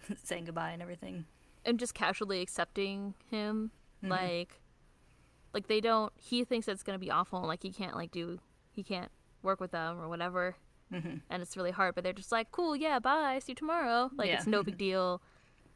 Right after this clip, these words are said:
Speaker 2: that they have to work together,
Speaker 1: Mm-hmm.
Speaker 2: that it's gonna be a positive experience, I
Speaker 1: Yeah,
Speaker 2: guess.
Speaker 1: like, he's, like, he's immediately part of this team, even if he
Speaker 2: Mm-hmm.
Speaker 1: still feels like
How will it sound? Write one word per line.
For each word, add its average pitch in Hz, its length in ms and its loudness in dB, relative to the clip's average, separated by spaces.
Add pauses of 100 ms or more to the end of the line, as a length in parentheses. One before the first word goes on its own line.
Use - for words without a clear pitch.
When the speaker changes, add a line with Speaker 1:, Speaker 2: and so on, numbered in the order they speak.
(420)
Speaker 2:
that 180 140 -8
they 175 80 0
have 185 240 0
to 185 500 -2 (100)
work 190 200 0
together, 180 640 -6 (560)
Speaker 1:
Mm-hmm. 175 200 -4 (480)
Speaker 2:
that 196 140 0
it's 185 120 -4
gonna 202 180 0
be 185 80 0
a 180 60 0
positive 185 380 4
experience, 220 840 0 (200)
I 233 60 2
Speaker 1:
Yeah, 240 160 6
Speaker 2:
guess. - 280 -4
Speaker 1:
like, 175 160 -4
he's, - 400 -6 (200)
like, 170 120 -4
he's 185 160 0
immediately 165 380 2
part 151 220 -2
of - 100 -8
this - 180 -8
team, 156 420 -6
even 196 240 0
if 269 60 2
he 285 80 2
Speaker 2:
Mm-hmm. 285 100 2
Speaker 1:
still 294 160 -6
feels - 400 -10
like - 360 -12